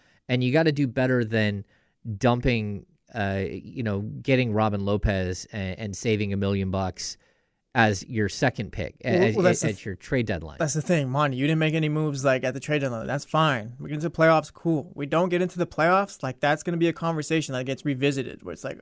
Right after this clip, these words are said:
Speaker 2: hey, maybe if Monty made a, made a move or whatever, like, that
Speaker 1: Maybe
Speaker 2: would have helped.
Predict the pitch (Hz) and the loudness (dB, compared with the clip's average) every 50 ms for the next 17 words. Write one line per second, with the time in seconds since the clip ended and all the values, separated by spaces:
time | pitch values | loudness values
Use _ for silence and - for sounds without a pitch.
0 | - _ - 139 147 151 143 123 120 123 131 143 147 143 139 139 143 147 147 143 | -20 _ -8 -4 -2 -2 -2 -2 -2 -4 -2 -2 -2 -2 -2 0 0 0 2 2
1 | 143 143 139 135 - - 147 143 139 139 139 143 151 156 143 139 131 117 113 117 | 2 2 2 0 -4 -2 0 0 0 0 0 0 0 0 0 0 -2 -2 -4 -8
2 | - - - - - - - - - _ _ _ - 131 135 131 139 143 151 127 | -8 -10 -10 -10 -10 -10 -10 -12 -14 _ _ _ 0 2 4 4 4 4 4 2
3 | 135 147 139 - - - | 2 0 0 0 -4 -12